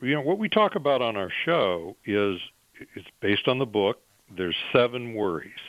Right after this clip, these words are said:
and I'll just rattle 'em off real quick. Social Security, Medicare, long-term care, I R A, four oh one K,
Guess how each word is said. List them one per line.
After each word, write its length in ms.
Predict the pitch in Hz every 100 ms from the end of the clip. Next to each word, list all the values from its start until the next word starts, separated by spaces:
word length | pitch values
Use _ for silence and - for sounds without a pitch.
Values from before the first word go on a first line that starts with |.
| - _ _ _ - - _
and 140 | 98
I'll 140 | 95 98
just 200 | 110 -
rattle 360 | 98 101 101 104
'em 120 | 101
off 200 | 101 90 -
real 140 | 78 -
quick. 180 | 85 82 -
Social 340 | - 98 - -
Security, 800 | - 120 113 104 98 95 95 92 _ - - _ -
Medicare, 800 | 92 95 95 90 101 92 92 90 90 _ _ _ _ -
long-term 640 | 82 87 90 87 110 104 92
care, 680 | - 101 90 87 85 82 _ _ _ _ _ _
I 180 | 104 101
R 300 | 101 101 98
A, 220 | 95 92 -
four 240 | - 95 98
oh 100 | 98
one 300 | 95 95 92
K, 580 | - 95 85 82 82